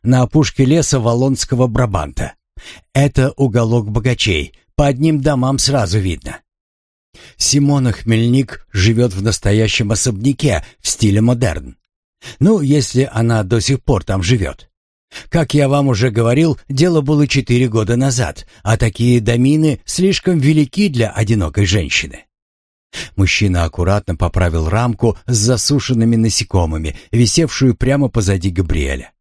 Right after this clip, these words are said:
и вытянул шею, когда зашла парочка готического вида.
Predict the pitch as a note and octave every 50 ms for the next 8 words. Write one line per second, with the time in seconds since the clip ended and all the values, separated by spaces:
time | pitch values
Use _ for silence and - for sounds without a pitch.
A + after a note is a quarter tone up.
0 | _ _ - - - - - D3+ E3 D#3 C3+ D3 E3 - C#3 C3+ C#3 C3+ B2+ A2+
1 | - - A#2 A2+ G#2 F2+ F2+ F2 - G2+ F2+ E2+ F#2+ F#2 E2+ F#2+ F2 - - G2+
2 | F2+ E2+ - F#2+ F2+ F2+ F#2 - - - - G#2 F2 - - - G#2+ A2+ G#2+ -
3 | - A2 F#2+ - G2+ - - - - G2 F2+ G#2 G2+ F2+ F#2 E2 - - - -